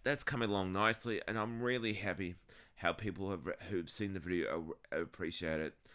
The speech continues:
And the feedback I've been getting is fantastic. So basically, I tweaked it. One thing that needed to be tweaked, I, some parts I wasn't speaking loud enough. I've done that,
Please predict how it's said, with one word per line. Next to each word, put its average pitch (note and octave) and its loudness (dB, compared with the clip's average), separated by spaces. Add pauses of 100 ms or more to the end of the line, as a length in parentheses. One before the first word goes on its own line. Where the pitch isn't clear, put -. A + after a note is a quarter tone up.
(220)
And F2+ 0
the G#2 2
feedback A#2 2
I've G#2+ -4
been G2+ -4
getting F2 -2
is E2 -10
fantastic. F#2 -2
So F#2+ 2
basically, G#2+ 0 (360)
I G2+ 6
tweaked A#2+ 0
it. G2 0
One G#2+ 2
thing G#2 -4
that E2+ -2
needed F#2 -2
to - -
be E2 -6
tweaked, F2+ -4
I, F2 4 (100)
some G2+ -6
parts F2 -2
I - -6
wasn't E2+ -4
speaking E2 -8
loud E2+ -2
enough. F2 -2
I've - -10
done F#2+ 2
that, F#2 0